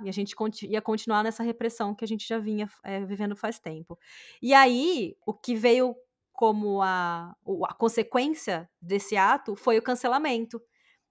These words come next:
porque não adianta você só falar que você também foi assediada, você precisa punir esse assediador, né? Senão, a impunidade ainda tá aí. Então, começou os casos de cancelamento, tanto que o Harvey Weinstein, depois de anos, né? É, depois de dois anos, quase três anos em julgamento,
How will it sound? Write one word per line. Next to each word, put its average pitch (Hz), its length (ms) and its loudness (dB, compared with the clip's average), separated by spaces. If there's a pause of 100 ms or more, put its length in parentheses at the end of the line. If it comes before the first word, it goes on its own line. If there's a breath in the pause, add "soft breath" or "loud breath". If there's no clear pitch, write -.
porque 226 240 4
não 262 60 6
adianta 262 260 2
você 254 180 4
só 247 140 4
falar 233 220 4
que 233 100 -6
você 220 160 -4
também 220 240 -4
foi 202 580 -2
assediada, 190 760 0
você 196 180 -6
precisa 220 440 -2 (100)
punir 269 240 0
esse 302 160 -2
assediador, 185 560 -4
né? 170 240 -6 (400)
Senão, 214 540 0
a 220 100 2
impunidade 208 540 0
ainda 233 140 -2
tá 277 100 -4
aí. 254 260 -2 (400 soft breath)
Então, 226 380 2
começou 247 540 2
os 233 80 -6
casos 226 280 2
de 220 80 -6
cancelamento, 240 880 -2 (160)
tanto 311 240 -4
que 269 160 -4
o 240 140 0
Harvey 220 300 0
Weinstein, 214 420 0
depois 196 320 -4
de 196 100 -2
anos, 208 400 0
né? 196 280 -6 (160)
É, 190 180 -2
depois 190 300 -2
de 214 80 -2
dois 233 320 4
anos, 220 280 0
quase 208 280 0
três 233 320 0
anos 226 340 4
em 190 140 -6
julgamento, 196 680 -4